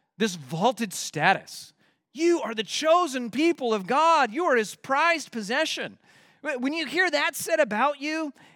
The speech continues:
it's easy to start thinking, "I can relate to God basically how I want. I know he still loves me."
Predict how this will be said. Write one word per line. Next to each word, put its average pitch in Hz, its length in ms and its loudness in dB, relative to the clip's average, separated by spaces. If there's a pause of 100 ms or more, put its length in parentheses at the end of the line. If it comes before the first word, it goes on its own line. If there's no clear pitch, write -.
it's 277 300 -2
easy 311 380 0
to 262 120 0
start 254 320 0
thinking, 240 560 -2 (1900)
"I 311 160 -8
can 349 180 -8
relate 285 300 0
to 269 100 -8
God 247 380 -6
basically 254 480 -4
how 233 200 -6
I 240 120 -2
want. 285 360 -6
I 226 140 -4
know 247 220 -4
he 240 120 -4
still 226 240 -8
loves 262 300 -4
me." 110 300 -12